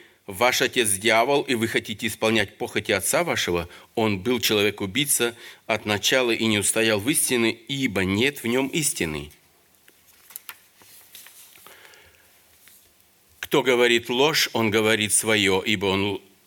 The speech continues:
когда говорит он ложь, говорит своё, ибо он лжец и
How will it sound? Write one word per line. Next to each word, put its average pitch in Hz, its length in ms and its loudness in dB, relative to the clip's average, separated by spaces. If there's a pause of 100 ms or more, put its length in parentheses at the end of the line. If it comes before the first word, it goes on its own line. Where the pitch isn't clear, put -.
(160)
когда 123 360 2
говорит 123 420 2
он 110 140 2
ложь, 127 420 2
говорит 113 520 0
своё, 98 600 2
ибо 123 200 0
он 107 180 2
лжец 117 500 0
и 110 360 2